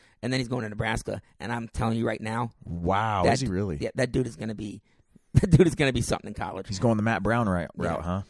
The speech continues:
Speaker 1: The way he wrestled.
Speaker 2: Be about twenty-six years old when he's a senior.
Speaker 1: <laughs> Maybe, but the way he wrestles, he's going. He, maybe he's my out-, outstanding wrestler. Oh, I picked him.
Speaker 2: That's
Speaker 1: Yeah.
Speaker 2: what you just picked.
Speaker 1: I, I'm sorry, I was thinking Stickley or him. Um,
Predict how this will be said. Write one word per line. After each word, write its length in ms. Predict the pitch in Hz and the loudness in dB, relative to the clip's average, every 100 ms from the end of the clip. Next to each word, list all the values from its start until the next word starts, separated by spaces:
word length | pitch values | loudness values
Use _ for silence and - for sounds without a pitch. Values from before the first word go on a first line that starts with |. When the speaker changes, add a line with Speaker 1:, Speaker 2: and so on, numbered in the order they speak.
| _ - | _ 6
Speaker 1:
The 100 | 147 | 8
way 100 | 160 | 8
he 140 | 147 | 6
wrestled. 500 | 127 123 131 135 - - - | 6 4 4 2 0 -12 -4
Speaker 2:
Be 40 | 95 | -2
about 140 | 82 | 0
twenty-six 420 | 110 101 - 92 | 2 0 0 -2
years 160 | 98 90 | -2 2
old 200 | 101 98 | 2 2
when 80 | 95 | 2
he's 100 | 90 | 2
a 40 | |
senior. 420 | 156 110 113 110 - - | 2 4 2 2 -6 -20
Speaker 1:
<laughs> 160 | - | -10
Maybe, 380 | - 175 190 196 - _ - | 0 4 4 0 -6 _ -4
but 200 | 120 - | -4 0
the 60 | |
way 140 | 123 139 | 2 4
he 140 | 143 | 2
wrestles, 440 | 131 123 143 135 - - - - - - | 0 0 -2 -4 -8 -20 -20 -20 -20 -8
he's 240 | - 139 | -2 -2
going. 220 | - 123 107 | 0 -2 -2
He, 100 | 139 | 0
maybe 220 | 180 196 | 0 2
he's 200 | 156 151 | 0 -2
my 160 | 120 | -4
out-, 180 | 110 98 | -8 -8
outstanding 440 | 107 104 - 104 107 | -10 -12 -14 -14 -14
wrestler. 380 | 110 - - - | -14 -14 -8 0
Oh, 60 | 131 | 0
I 80 | 107 | 0
picked 220 | - - | -8 -14
him. 160 | - - | -14 -8
Speaker 2:
That's 120 | 131 | -4
Speaker 1:
Yeah. 60 | 165 | -2
Speaker 2:
what 60 | |
you 60 | 147 | -2
just 180 | 151 - | -4 -2
picked. 260 | 139 127 | -2 2
Speaker 1:
I, 40 | 165 | 2
I'm 100 | 165 | 2
sorry, 180 | 139 135 | 0 0
I 40 | |
was 100 | 131 | -2
thinking 180 | 147 123 | -6 -8
Stickley 380 | - 127 117 107 | -10 -10 -8 -8
or 40 | |
him. 240 | 107 107 - _ - _ - | -10 -12 -16 _ -20 _ -6
Um, 220 | 107 101 | -6 -6